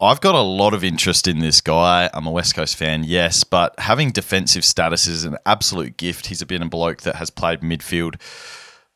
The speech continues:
gee, I wanna say for the last four or five years before being a defend-, defensive option for us back in the day. He was a pretty solid defensive option back then.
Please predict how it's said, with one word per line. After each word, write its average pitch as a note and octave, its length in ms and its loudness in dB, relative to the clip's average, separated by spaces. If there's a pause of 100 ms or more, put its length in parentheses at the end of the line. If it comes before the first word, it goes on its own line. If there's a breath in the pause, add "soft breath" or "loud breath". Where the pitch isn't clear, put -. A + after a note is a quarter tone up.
(120)
gee, A2 100 2
I E2 100 -2
wanna F#2+ 200 0
say F#2 180 2
for F2 60 -12
the F2+ 100 -4
last F2 220 0
four F#2 200 0
or F2+ 40 -2
five E2+ 320 -2
years F2 320 -6
before G#2 340 -2
being A2+ 300 2
a F2 80 0
defend-, F2 500 -2 (140)
defensive F#2 520 -2
option F2+ 340 -2
for F2+ 200 -2
us E2 80 -4
back F#2 300 0
in E2+ 80 -4
the D#2+ 60 -6
day. G2+ 440 2
He G2+ 160 -2
was F2+ 140 -2
a - 20 -12
pretty C3+ 300 0
solid G#2+ 340 4
defensive G#2 480 0
option G2 380 -2
back E2+ 320 -2
then. A2 360 2